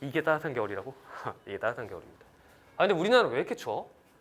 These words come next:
우리나라는 저주받은 위치에 있어서 그래, 그치? 어. 엄청 추운 위치에 있죠? 음. 그냥 우리나라의 특징입니다, 이건, 그죠?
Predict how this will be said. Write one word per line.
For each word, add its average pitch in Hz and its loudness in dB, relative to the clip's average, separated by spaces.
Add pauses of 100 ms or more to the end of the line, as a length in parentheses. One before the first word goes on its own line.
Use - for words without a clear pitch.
(840)
우리나라는 127 -4
저주받은 120 -6
위치에 - -16
있어서 - -20
그래, 78 -18
그치? - -20 (340)
어. 82 -16 (680)
엄청 117 -12
추운 120 -12
위치에 - -18
있죠? - -20 (360)
음. 80 -18 (1200)
그냥 110 -8
우리나라의 156 0
특징입니다, 120 -10
이건, 85 -14
그죠? - -18